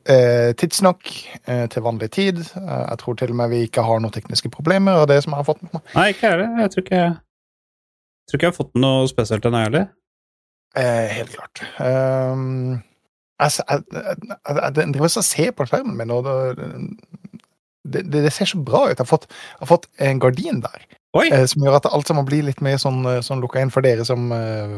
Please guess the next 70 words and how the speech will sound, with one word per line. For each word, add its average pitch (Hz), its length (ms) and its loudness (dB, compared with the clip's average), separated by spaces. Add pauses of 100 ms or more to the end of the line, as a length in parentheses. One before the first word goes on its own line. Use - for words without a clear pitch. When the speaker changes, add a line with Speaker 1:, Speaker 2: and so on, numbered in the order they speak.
Speaker 2:
Er 139 160 2
det, 131 60 0
er 135 180 2
det, 127 60 4
Speaker 1:
følger - 20 4
med 127 80 4
på 123 140 2
Speaker 2:
er 127 40 4
det 127 120 4
Speaker 1:
streamen 147 260 6
eller 117 160 -2
ser 120 140 2
vodden, 139 260 2
da, 107 160 -10
selvfølgelig. 110 240 -8
Speaker 2:
Ja, 175 320 2
er 156 100 2
det, 127 80 -6
men, 151 240 2
eh, 143 440 2
for 143 180 0
at 139 80 -10
vi 127 80 4
skal 139 240 -2
se 127 80 2
det 120 100 -4
på 123 120 0
vodden, 117 280 0
så 170 140 -2
må 117 140 2
du 120 100 2
jo, 127 100 4 (320)
du 113 140 -4
må 101 100 -2
jo 151 80 2
vri 107 220 -4
kamera, 139 380 -4
da. 175 100 -6 (320)
Altså, 117 160 -6
du 113 80 0
må 110 80 0
Speaker 1:
Jeg 107 80 2
kan 135 80 4
Speaker 2:
jo 123 60 -4
Speaker 1:
ikke 131 100 -4
vri 120 160 -2
kamera. 113 380 -2
Jeg 139 80 4
skulle, - 220 0
<laughs> 180 100 8
altså, - 180 4
Speaker 2:
Å, 165 80 4
ja. 139 220 -4
Speaker 1:
jeg 156 100 6
skulle 156 320 -2
fikse 151 220 2
en 147 100 2
løsning 139 320 2
hvor 135 160 4
jeg 127 80 2
kan 127 160 -4
ta 120 160 4
så 127 160 2
fri 120 240 -4
kamera, 127 420 4
men 123 140 -4
Speaker 2:
Ja. 143 60 4
Speaker 1:
jeg 135 100 2
har 110 140 -4
ikke, 110 140 -12